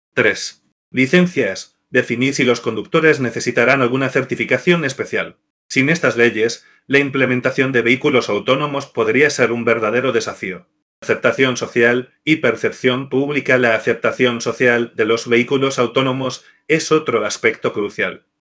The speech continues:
Muchas personas sienten inseguridad al pensar en dejar que una máquina maneje. La percepción pública puede ser un obstáculo grande. Algunos creen que estos vehículos son el futuro,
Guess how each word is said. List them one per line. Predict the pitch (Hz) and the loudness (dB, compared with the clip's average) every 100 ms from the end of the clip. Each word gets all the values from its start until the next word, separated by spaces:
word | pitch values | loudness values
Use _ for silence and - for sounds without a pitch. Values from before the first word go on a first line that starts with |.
| - | 0
Muchas | 175 220 196 | 0 4 2
personas | - 127 - 120 123 123 | 4 -2 0 -2 -2 -2
sienten | 123 110 110 113 | -2 -2 -4 -4
inseguridad | 110 113 110 113 123 143 - | -4 -2 0 2 2 0 -2
al | 123 117 | -4 -2
pensar | 113 110 135 127 | -2 0 0 0
en | 104 | 0
dejar | 101 - 131 139 | -4 2 2 2
que | 131 | -2
una | 120 113 | -2 0
máquina | 117 127 131 120 | -2 -2 -2 -2
maneje. | 101 95 92 87 _ _ _ - | -4 -8 -10 -16 _ _ _ -4
La | 117 117 | -2 0
percepción | 135 - - 135 135 | 0 -2 -2 -2 0
pública | 127 123 143 139 123 | -2 0 2 0 2
puede | 123 123 | 2 4
ser | 113 104 | 0 0
un | |
obstáculo | 107 98 135 131 131 | -6 -2 -2 0 0
grande. | 117 101 87 87 - _ _ _ | 0 -4 -6 -12 -16 _ _ _
Algunos | 127 123 151 170 | 0 2 4 2
creen | - 131 165 | 2 2 2
que | 160 | 0
estos | 135 127 110 | 0 0 2
vehículos | 120 120 113 107 | 0 0 0 0
son | 127 | 0
el | 117 104 | -2 -6
futuro, | 104 123 95 92 | -2 -2 -2 -8